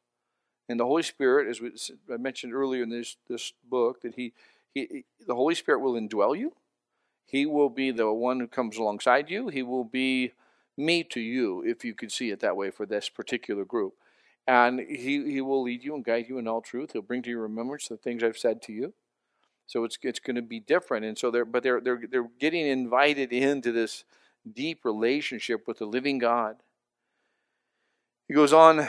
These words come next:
and says, uh, in verse, uh, I think we're, verse twelve, is that where we are? Yeah, "While I was with them in the world, I kept them in your name. Those whom you gave me, I have kept. And none of them is lost except the son of perdition,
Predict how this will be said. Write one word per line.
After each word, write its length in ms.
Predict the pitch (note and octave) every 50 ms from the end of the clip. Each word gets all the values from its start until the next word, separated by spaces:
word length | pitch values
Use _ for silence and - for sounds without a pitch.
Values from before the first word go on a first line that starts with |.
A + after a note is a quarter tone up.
| - - -
and 160 | D3+ C#3 C3+
says, 380 | - D#3+ D3 C#3+ C#3 C3 C3 D3
uh, 140 | C#3+ B2+
in 180 | - C3+ B2+ A#2+
verse, 340 | C3+ C#3 C#3 B2+ - - -
uh, 260 | C#3 B2+ A#2 A2 A2+ A2+ _ _ _ _ _ _ _ _ _ _ -
I 40 | A#2
think 220 | - - C3 - -
we're, 220 | B2 A2 F2+ G#2+
verse 220 | G#2 A2+ B2 -
twelve, 280 | - - C3+ C3 C3+ C#3
is 40 | C#3
that 100 | B2+ A2+
where 180 | A2 A#2 A#2+
we 60 | A#2+ A#2+
are? 120 | C3 C#3 _ _ _ _ _ _ _ _ _ _ _ _ _ _ _ _ _ _ _ _ _ _
Yeah, 80 | - A2+
"While 200 | B2 C3+ D3 D#3+
I 60 | E3+
was 220 | E3 D#3+ D3+ C#3+
with 260 | D3+ A3 C#4 C#4+ -
them 220 | - F3+ D#3 D3+ D3
in 100 | C#3 C3+
the 80 | C3
world, 340 | B2 A#2+ B2 C3+ C#3 B2+ A#2+
I 100 | B2+ B2+
kept 300 | - - - D#3 - -
them 160 | - C#3 B2+
in 100 | B2+ B2
your 160 | B2 A#2+ A#2 A2+
name. 600 | A2+ A#2 B2+ C3+ C3+ A#2+ A2 A2 A2+ A#2 A#2+ A#2+
Those 380 | C3 C#3 D3 C#3+ B2+ - - _
whom 220 | C#3+ C#3 C3+ B2+
you 120 | B2 B2+ A#2+
gave 400 | A#2 C3+ C3+ D3 D#3+ E3 C#3 A#2+
me, 160 | A2+ A2 A2
I 180 | A2 A2 A#2+ A2+
have 200 | A2+ A2+ A2+ -
kept. 460 | - - D3+ A#2+ G2+ - _ _ _ _ _ _ _ _ _ _
And 180 | - C3+ C#3 C3+
none 180 | C#3+ D3+ E3+ F3
of 100 | D#3+ C3+
them 180 | C#3 C3 B2+
is 160 | B2+ A#2 A2+
lost 540 | B2+ C#3 D#3+ F3 E3 C3 A#2 B2 C3+ - -
except 340 | C#3+ B2+ - - C#3+ C3 -
the 100 | C#3+ C3
son 320 | - - - C3 A#2+ A#2+
of 160 | A#2+ A#2 - _
perdition, 640 | - A#2+ A#2+ A#2+ E3 F3 - - - F2+ F2 A2+